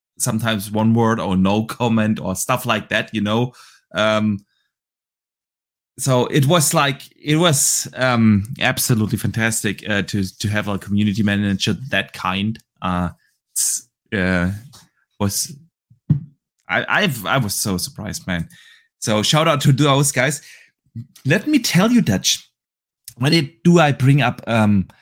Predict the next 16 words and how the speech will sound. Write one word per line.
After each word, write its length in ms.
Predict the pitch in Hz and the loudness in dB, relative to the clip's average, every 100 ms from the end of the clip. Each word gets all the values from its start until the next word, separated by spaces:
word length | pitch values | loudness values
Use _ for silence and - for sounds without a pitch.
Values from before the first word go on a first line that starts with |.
| _ _ _ _ _ | _ _ _ _ _
uh, 80 | 110 | -2
Stalker 360 | 104 92 120 123 | -2 -2 -4 -4
two? 380 | - 147 139 - _ - | 0 0 0 -6 _ -8
Because 340 | 135 165 165 - | -4 0 0 0
I 180 | 131 202 | 0 0
have 420 | 254 - 175 - | 0 0 -2 -2
a 120 | 151 | -6
theory 720 | 139 - 139 147 113 92 92 - - _ _ _ _ _ _ _ _ _ _ _ 131 | -4 2 4 4 2 0 -2 -8 -20 _ _ _ _ _ _ _ _ _ _ _ 0
that 260 | 135 - | 0 2
in 160 | 139 180 | 4 4
March 460 | 139 139 190 - | 4 2 0 -2
we 160 | 151 147 | 2 4
will 160 | 151 185 | 4 2
see 240 | - 131 | 2 0
the 140 | 151 | 0
game, 360 | 147 151 185 | 0 2 2